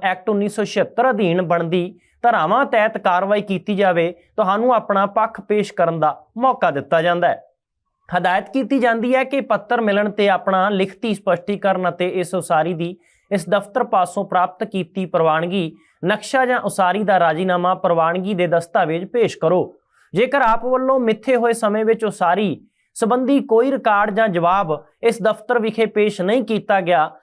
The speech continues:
ਤਾਂ ਨਗਰ ਨਿਗਮ ਵੱਲੋਂ ਕਾਨੂੰਨ ਅਨੁਸਾਰ ਆਪ ਦੀ ਬਿਲਡਿੰਗ ਵਿਰੁੱਧ ਪੰਜਾਬ ਨਗਰ ਨਿਗਮ ਐਕਟ ਉੱਨੀ ਸੌ ਛਿਹੱਤਰ ਦੀਆਂ ਬਣਦੀਆਂ ਧਾਰਾਵਾਂ ਤਹਿਤ ਕਾਰਵਾਈ ਕੀਤੀ ਜਾਏਗੀ।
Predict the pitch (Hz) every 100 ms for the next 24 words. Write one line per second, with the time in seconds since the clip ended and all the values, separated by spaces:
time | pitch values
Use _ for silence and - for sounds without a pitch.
0 | _ 226 220 180 190 240 233 226 220 190
1 | 190 208 208 208 202 233 220 208 180 190
2 | 180 175 175 196 170 170 190 165 190 156
3 | 196 196 165 170 196 220 202 185 180 175
4 | 185 170 170 185 170 165 175 160 170 -
5 | 220 220 147 - _ _ - 208 240 185
6 | 175 180 226 247 247 170 170 196 196 180
7 | 208 208 185 190 175 147 151 143 214 208
8 | 185 135